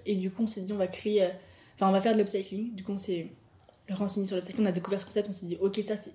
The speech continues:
hyper cool. Et ça correspond à ce qu'on cherche. Donc, en soi, on a repris un, enfin, l'upcycling, c'est un truc que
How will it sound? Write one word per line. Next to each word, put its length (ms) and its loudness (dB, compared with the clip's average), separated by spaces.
hyper 360 2
cool. 240 -4
Et 120 2
ça 240 2
correspond 500 0
à 60 -2
ce 140 -4
qu'on 200 -6
cherche. 540 -4
Donc, 220 4
en 60 4
soi, 120 4
on 40 6
a 120 6
repris 280 6
un, 280 -2
enfin, 280 2
l'upcycling, 380 0
c'est 60 -2
un 60 0
truc 160 -8
que 300 -2